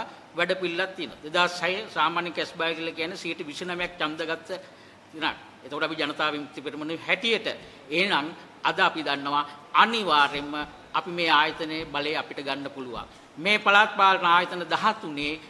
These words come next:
බලය ජාතික ජන බලය වේ-, වෙත ලබා ගන්න මේ ඉඩකඩක් තියෙනවා. ඒ නිසා අපි ඉල්ලා සිටින්නේ මේ මාධ්‍ය සාකච්ඡාව හරහා ඒ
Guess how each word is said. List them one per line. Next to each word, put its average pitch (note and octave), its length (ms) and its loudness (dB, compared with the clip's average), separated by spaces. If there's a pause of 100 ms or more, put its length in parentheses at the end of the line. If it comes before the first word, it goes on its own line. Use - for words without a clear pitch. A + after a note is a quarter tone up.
(200)
බලය E3+ 340 4 (520)
ජාතික F3+ 420 8
ජන F3 260 0
බලය F#3 300 2
වේ-, E3 400 -6
වෙත D#3 220 -8
ලබා D3+ 360 0
ගන්න D3+ 320 -8
මේ D3 260 -8
ඉඩකඩක් D#3 520 -2
තියෙනවා. C3+ 340 -6 (260)
ඒ D#3 120 -8
නිසා E3+ 260 2
අපි D#3 280 0
ඉල්ලා G3+ 360 4
සිටින්නේ C3+ 580 -6
මේ D3 160 -6
මාධ්‍ය D3 320 -4
සාකච්ඡාව C#3 640 -6
හරහා D#3 400 6 (680)
ඒ F#3+ 180 6